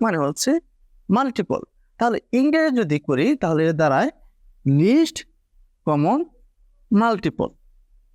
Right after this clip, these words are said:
খাঁটি বাংলা শব্দ যদি আমরা চিন্তা করি তাহলে লসাগু শব্দ হচ্ছে সবচেয়ে ছোট গুণফল, সবচেয়ে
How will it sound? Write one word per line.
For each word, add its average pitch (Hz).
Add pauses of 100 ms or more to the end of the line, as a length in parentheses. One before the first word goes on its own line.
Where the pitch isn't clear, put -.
(960)
খাঁটি 269
বাংলা 320
শব্দ 190
যদি 165
আমরা 151 (420)
চিন্তা 185
করি 214
তাহলে 170 (380)
লসাগু 185
শব্দ 202
হচ্ছে 190 (340)
সবচেয়ে 208 (440)
ছোট 269
গুণফল, 220 (420)
সবচেয়ে 262